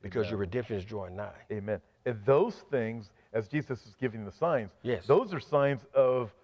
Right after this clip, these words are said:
Speaker 2: the end of
Speaker 1: Of,
Speaker 2: the
Speaker 1: of, of his,
Speaker 2: tribulation when
Speaker 1: of
Speaker 2: he
Speaker 1: the
Speaker 2: returns.
Speaker 1: Correct, of his
Speaker 2: So
Speaker 1: literal coming.
Speaker 2: Yeah, so wha-, the, uh,
Speaker 1: So we're
Speaker 2: can you
Speaker 1: seeing the
Speaker 2: s-
Speaker 1: beginning of those signs that point to his coming.
Speaker 2: Yeah, can you separate this for our viewers?
Speaker 1: Yeah.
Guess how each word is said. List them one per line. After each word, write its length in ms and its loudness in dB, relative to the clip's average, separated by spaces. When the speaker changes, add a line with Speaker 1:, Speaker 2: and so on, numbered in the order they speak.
Speaker 2:
the 160 0
end 140 4
of 80 8
Speaker 1:
Of, 40 2
Speaker 2:
the 60 6
Speaker 1:
of, 60 4
of 40 0
his, 100 4
Speaker 2:
tribulation 480 4
when 80 6
Speaker 1:
of 60 2
Speaker 2:
he 80 0
Speaker 1:
the 60 2
Speaker 2:
returns. 580 -2
Speaker 1:
Correct, 360 4
of 160 2
his 140 8
Speaker 2:
So 200 6
Speaker 1:
literal 320 6
coming. 460 4
Speaker 2:
Yeah, 360 4
so 340 2
wha-, 320 -2
the, 100 0
uh, 260 -12
Speaker 1:
So 120 2
we're 120 8
Speaker 2:
can 20 2
you 60 0
Speaker 1:
seeing 140 6
the 60 4
Speaker 2:
s- 40 4
Speaker 1:
beginning 440 4
of 100 0
those 200 4
signs 300 -2
that 120 -2
point 280 -2
to 80 -6
his 200 -2
coming. 380 0
Speaker 2:
Yeah, 80 -2
can 100 2
you 100 0
separate 500 2
this 180 2
for 320 -2
our 200 2
viewers? 500 -6
Speaker 1:
Yeah. 160 -6